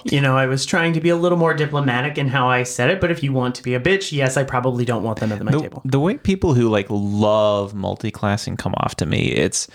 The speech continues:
Speaker 2: you know how, like, miniature painting is a hobby in and of itself?
Speaker 1: Aside from the game.
Speaker 2: Yes.
Speaker 1: Yeah.
Speaker 2: Uh, the way that people who just absolutely have to multi-class come across to me is, like, that's the hobby for them, is just building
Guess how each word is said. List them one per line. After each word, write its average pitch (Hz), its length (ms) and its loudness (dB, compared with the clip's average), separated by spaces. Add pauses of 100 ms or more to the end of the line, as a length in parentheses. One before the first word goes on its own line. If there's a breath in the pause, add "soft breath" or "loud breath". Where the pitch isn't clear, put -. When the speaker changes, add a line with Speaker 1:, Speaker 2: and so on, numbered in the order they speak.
(500 loud breath)
Speaker 2:
you 127 80 -6
know 147 80 0
how, 185 140 2
like, 107 180 0
miniature 98 460 0
painting 120 540 -4 (280)
is 113 240 2
a 110 60 2
hobby 98 420 0 (140)
in 104 120 4
and 98 140 2
of - 100 0
itself? - 640 -2
Speaker 1:
Aside 165 420 0
from 147 160 -6
the 135 100 -4
game. 135 360 -6 (100)
Speaker 2:
Yes. 117 420 0 (160 soft breath)
Speaker 1:
Yeah. 190 140 0 (220)
Speaker 2:
Uh, 123 60 2 (180)
the 131 160 0
way 165 200 4
that 170 360 0 (180)
people 123 240 2
who 113 140 2
just 104 320 -2
absolutely 104 420 -2
have 95 300 -6
to 107 100 0
multi-class 104 720 0
come 113 200 0
across - 360 0
to - 80 -2
me 151 180 4
is, 117 100 2
like, 98 220 -2 (280 loud breath)
that's 113 340 -2
the 120 100 0
hobby 98 320 0
for - 180 -6
them, - 300 -8 (160)
is 127 80 2
just 113 240 0
building 104 480 -2